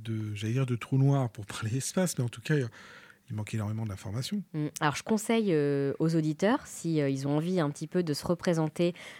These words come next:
Speaker 2: euh, ce dont on vient de parler, d'aller sur Internet, justement, et il y a des photos, euh, j'ai l'impression, qui ont été publiées par la nasa, donc prises par les fameux télescopes,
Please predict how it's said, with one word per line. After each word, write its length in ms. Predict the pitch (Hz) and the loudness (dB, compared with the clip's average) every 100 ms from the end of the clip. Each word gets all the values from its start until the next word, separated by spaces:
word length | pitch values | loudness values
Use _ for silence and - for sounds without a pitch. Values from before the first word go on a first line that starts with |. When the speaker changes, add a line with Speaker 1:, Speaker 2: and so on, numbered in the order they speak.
| - | -2
Speaker 2:
euh, 80 | 147 | 0
ce 140 | 151 | 4
dont 120 | 165 160 | 4 4
on 40 | 151 | 4
vient 140 | 151 | 4
de 60 | 147 | 4
parler, 320 | 147 180 285 - - 156 | 4 4 2 -4 -4 4
d'aller 220 | 170 233 | 6 4
sur 200 | - 185 | 4 2
Internet, 400 | 160 156 190 247 | 4 4 2 2
justement, 580 | 185 - 156 165 240 269 | 0 0 2 2 2 2
et 80 | 165 | 2
il 40 | |
y 60 | 151 | 2
a 80 | 139 | 0
des 100 | 139 | -4
photos, 540 | - 240 233 233 233 - - - | 0 0 4 2 2 -2 -20 -4
euh, 920 | 151 147 139 139 139 135 135 131 135 127 | 0 2 2 2 2 2 0 0 -2 -2
j'ai 160 | 143 156 | 0 2
l'impression, 380 | 151 165 160 185 | 2 0 -2 0
qui 80 | |
ont 20 | 151 | 0
été 140 | 143 | 0
publiées 300 | 143 151 160 | -4 -2 0
par 160 | 147 139 | 0 0
la 100 | 135 | 2
nasa, 420 | 139 143 156 277 | 2 2 2 -2
donc 160 | 170 139 | -6 -10
prises 300 | - 202 190 | -6 -4 -2
par 100 | 147 | -2
les 80 | 135 | -2
fameux 300 | 143 147 151 | 0 0 0
télescopes, 560 | 139 139 - 277 - | 0 -2 -2 -2 0